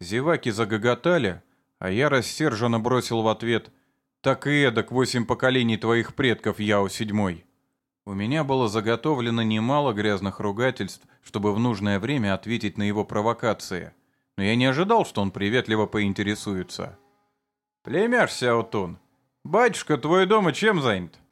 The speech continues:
«Так я тебе и сказал, чем мой батюшка дома занят»,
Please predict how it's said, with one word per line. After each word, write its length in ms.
«Так 260
я 140
тебе 300
и 40
сказал, 440
чем 180
мой 140
батюшка 420
дома 300
занят», 400